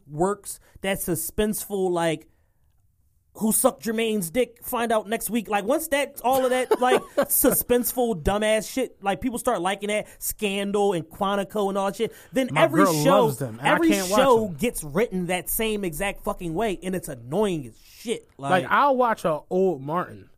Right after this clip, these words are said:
Speaker 2: before
Speaker 1: Yeah.
Speaker 2: I watch a new whatever.
Speaker 1: Listen, what I, if, if I'm in the house and I don't have plans on going anywhere, and I turn on T V and Martin is on anywhere in, like, a hundred channel radius, I'm watching Martin over anything.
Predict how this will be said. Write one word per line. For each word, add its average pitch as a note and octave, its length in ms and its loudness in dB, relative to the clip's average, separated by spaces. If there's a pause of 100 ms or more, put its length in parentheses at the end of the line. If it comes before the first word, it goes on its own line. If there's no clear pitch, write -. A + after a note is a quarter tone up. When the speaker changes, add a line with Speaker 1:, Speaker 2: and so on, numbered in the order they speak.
(420)
Speaker 2:
before D#3 240 2
Speaker 1:
Yeah. F3+ 100 6
Speaker 2:
I - 20 2
watch E3+ 320 0
a D3 60 -4
new D#3 280 -2 (340)
whatever. D3 300 -2
Speaker 1:
Listen, G3+ 280 2
what G#3 100 0
I, C4+ 100 -4 (100)
if, F#3+ 200 -4
if G3 180 0
I'm E4 340 -2
in C4+ 160 0
the C4 100 -2
house F3+ 380 -2
and F3+ 140 -6
I G3+ 80 0
don't B3 140 0
have A3 320 0
plans G#3 320 -6
on F#3 80 -4
going E3 340 -2
anywhere, C#3 300 -4
and C#3 260 -10
I E3 140 -4
turn G3 320 -8
on F3+ 100 -6
T F#3 160 -10
V D#3 140 -6
and C#3 100 -8
Martin D#3+ 360 -4
is E3 160 -6
on D3 340 -4
anywhere G#3+ 460 0
in, F3+ 240 -6
like, E3 280 -2 (240)
a D3 80 0
hundred F#3+ 400 -2
channel F#3 320 -2
radius, D#3+ 380 -2
I'm E3+ 160 -2
watching D#3+ 280 -2
Martin D3+ 300 -4
over C3+ 220 -6
anything. C3 320 -12